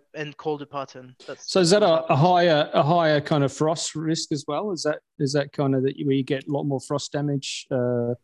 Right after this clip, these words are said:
Speaker 2: you know, to, to the crop during that period of time? And when you, you know, in, in La Nina patterns?
Speaker 1: Yeah, usually that's, that's what you can see. Um, of course, it's not like, as I said, like, a direct impact that you can just say, "Oh, La Niña this year equals,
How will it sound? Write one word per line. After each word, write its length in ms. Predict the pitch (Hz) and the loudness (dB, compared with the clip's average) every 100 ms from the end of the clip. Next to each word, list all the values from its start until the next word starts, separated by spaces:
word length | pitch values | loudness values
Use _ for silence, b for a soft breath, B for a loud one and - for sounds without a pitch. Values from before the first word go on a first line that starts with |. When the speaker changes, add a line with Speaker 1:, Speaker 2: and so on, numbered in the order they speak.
| _ _ _ - | _ _ _ -2
Speaker 2:
you 100 | 139 | 0
know, 80 | 127 | 0
to, 220 | 143 139 | -2 -2
to 120 | 143 | 0
the 100 | 131 | 0
crop 280 | - 139 135 | 2 0 2
during 180 | 147 135 | 2 2
that 160 | 139 | 0
period 200 | - 135 | -2 -2
of 80 | 131 | -2
time? 360 | 139 139 220 214 _ | -4 -4 -4 -8 _
And 100 | 160 | 0
when 120 | 143 135 | 2 4
you, 100 | 151 | 2
you 100 | 160 | 0
know, 100 | 127 | -2
in, 200 | 151 143 | 2 2
in 260 | 160 156 143 | 2 2 4
La 80 | 139 | 2
Nina 320 | 147 139 131 | 2 0 -2
patterns? 480 | - 165 196 233 - _ _ _ _ _ _ _ _ _ - _ - | -6 -8 -6 -8 -10 _ _ _ _ _ _ _ _ _ -20 _ -2
Speaker 1:
Yeah, 260 | 180 220 | 2 2
usually 440 | 190 190 196 170 151 | 2 0 -4 -4 -2
that's, 300 | 151 - - | -4 -6 -4
that's 400 | 156 156 - - | -4 -4 -8 -6
what 240 | 170 - | -6 -6
you 100 | 165 | -12
can 200 | 165 151 | -10 -8
see. 480 | 143 180 185 156 143 | -8 -8 -8 -8 -8
Um, 720 | 156 156 151 151 151 147 - _ _ | -4 -2 0 -2 -8 -14 -20 _ _
of 140 | 170 - | -10 -4
course, 280 | 202 220 190 | 2 2 0
it's 120 | - | -6
not 180 | 190 170 | -4 -2
like, 280 | 165 - - _ | -4 -6 -20 _
as 160 | 156 160 | -8 -6
I 80 | 156 | -6
said, 220 | 170 156 | -6 -4
like, 180 | 147 151 | -6 -10
a 40 | 139 | -6
direct 380 | 151 151 151 - | -2 -2 -2 -8
impact 380 | 160 - 147 147 | -12 -6 -8 -8
that 80 | |
you 100 | 147 | -14
can 160 | 139 151 | -14 -14
just 220 | 156 151 | -10 -10
say, 260 | - 147 147 | -6 -6 -6
"Oh, 260 | 160 151 135 | -6 -6 -8
La 140 | 151 | -10
Niña 320 | 151 160 160 | -8 -6 -6
this 200 | 147 143 160 | -8 -10 -6
year 300 | 151 147 139 | -6 -6 -8
equals, 600 | 117 143 151 143 135 | -14 -14 -12 -12 -14